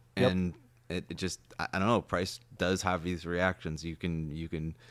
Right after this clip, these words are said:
Speaker 2: you could acknowledge that and use it, or you can just cope, I guess.
Speaker 1: Yep.
Speaker 2: Um,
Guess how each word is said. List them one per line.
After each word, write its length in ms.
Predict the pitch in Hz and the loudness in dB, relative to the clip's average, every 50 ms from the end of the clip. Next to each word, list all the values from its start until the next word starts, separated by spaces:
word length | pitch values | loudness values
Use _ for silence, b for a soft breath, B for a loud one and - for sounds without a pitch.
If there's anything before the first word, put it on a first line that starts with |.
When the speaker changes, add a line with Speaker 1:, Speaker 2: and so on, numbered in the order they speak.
| b b b b b b b | b b b b b b b
Speaker 2:
you 80 | - - | -8 -4
could 120 | - 90 | -2 -2
acknowledge 420 | 85 87 90 90 95 98 101 95 | 0 2 2 4 6 4 4 4
that 240 | 104 107 107 110 104 | 6 6 6 6 6
and 80 | 87 92 | 6 4
use 180 | 92 98 95 | 2 2 4
it, 140 | 107 110 110 | 4 2 2
or 320 | 90 80 90 90 92 92 90 | 2 2 2 2 4 2 2
you 160 | 87 90 85 | 0 -2 -2
can 160 | 92 92 85 | -2 -4 -4
just 200 | 82 85 - - | -4 -6 -8 -6
cope, 340 | - 101 85 73 71 - - - - | -4 -4 -4 -4 -4 -2 -2 -2 -2
I 100 | - - | -4 -8
guess. 320 | 78 71 65 62 - - - b b b b b b b b | -8 -6 -8 -8 -10 -12 -14 b b b b b b b b
Speaker 1:
Yep. 200 | 127 120 131 - | -2 -2 -2 0
Speaker 2:
Um, 520 | 82 82 82 82 80 80 80 78 87 90 | 0 0 0 0 -2 -2 -4 -6 -8 -10